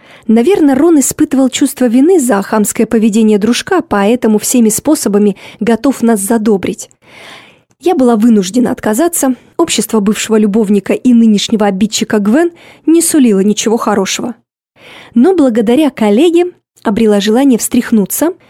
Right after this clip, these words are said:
правда, в более уединённом круге знакомых. "Сандра, хочу познакомить тебя с моей подругой",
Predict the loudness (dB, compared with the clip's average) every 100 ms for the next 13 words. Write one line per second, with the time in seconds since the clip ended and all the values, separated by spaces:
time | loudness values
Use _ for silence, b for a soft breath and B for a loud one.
0 | b -4 0 2 2 0 0 2 2 2
1 | 2 2 0 2 2 2 2 -2 -6 _
2 | -4 -2 -2 0 -2 -2 -4 -4 -8 -16
3 | _ _ _ _ _ _ _ _ _ _
4 | _ _ _ -6 -2 0 -2 -4 _ -6
5 | -2 -2 0 0 0 2 0 0 -2 -2
6 | 0 0 2 0 -2 0 0 0 -2